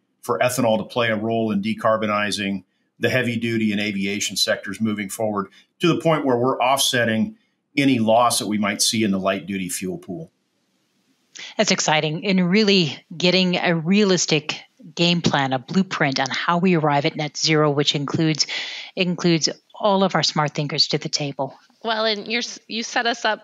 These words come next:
Speaker 3: so wonderfully for our, uh, four-part series that we are gonna turn to some other folks here that can help give us that full cycle tour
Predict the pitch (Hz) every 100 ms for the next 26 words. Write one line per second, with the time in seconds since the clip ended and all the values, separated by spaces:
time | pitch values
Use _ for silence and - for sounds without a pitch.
0 | - - 294 269 240 240 240 - 233 233
1 | - 220 202 - 180 175 170 - 175 185
2 | - 254 247 240 220 - 226 214 202 202
3 | 202 190 185 156 190 185 170 170 202 202
4 | 170 - - - - _ _ - 269 247
5 | 214 - 240 226 226 226 247 226 - 269
6 | 247 254 226 254 233 370 415 269 233 247
7 | - 185 - - 226 233 - - 185 190
8 | 208 185 - - 208 - 165